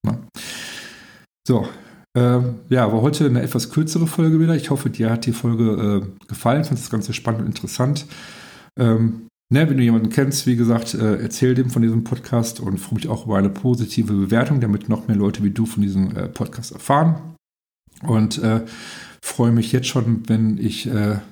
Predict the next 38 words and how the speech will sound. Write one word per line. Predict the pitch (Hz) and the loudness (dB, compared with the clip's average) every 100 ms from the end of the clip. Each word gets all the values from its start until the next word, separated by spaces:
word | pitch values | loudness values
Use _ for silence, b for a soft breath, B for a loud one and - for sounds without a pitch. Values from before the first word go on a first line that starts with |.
| - | 2
ja, | 117 101 - - _ | 2 0 -6 -20 _
wenn | 110 | -2
du | 110 104 | 0 0
beim | 107 104 | 2 2
nächsten | 104 - | 0 0
Mal | 104 | 0
wieder | 107 | 2
mit | 98 98 | 2 0
dabei | 95 98 123 107 | 0 2 2 0
bist. | 95 110 127 - - - B B B B B | -2 -2 -2 -4 -12 -18 B B B B B
Beim | 117 123 117 | -2 2 4
nächsten | 160 196 - 151 | 4 2 0 2
Mal, | 147 156 160 135 | 4 4 4 4
ähm, | 143 139 143 143 | 2 2 0 0
kann | 139 | 0
ich | 135 | 2
schon | 135 | 2
mal | 117 | 2
ankündigen, | 131 151 160 151 143 131 | 0 0 0 2 2 2
wird's, | 127 127 156 | 0 -2 -2
äh, | 123 | 2
eine | 113 101 113 | 2 2 0
etwas | 113 117 | -2 -6
andere | - 135 180 165 | 0 2 2 2
Folge | - 165 160 131 | 2 2 2 2
geben | 139 160 175 175 - - | 2 4 2 0 -8 -6
als | 120 123 | -4 -4
die | 127 | -4
bisherigen, | 131 - 131 131 143 123 107 | -6 -2 0 0 0 0 2
weil | 113 123 131 | 2 2 0
die | 135 - | -2 0
nächste | 104 - - | 0 0 -2
Folge | 131 - 208 113 | -2 0 2 2
wird | 110 - | 0 -2
der | 107 98 | -2 0
erste | 101 - 117 101 | -2 -2 -2 -2
Gast | 92 107 120 - - - - | -2 -2 0 -2 -8 -10 -6
dabei | 85 64 - | -6 -6 -8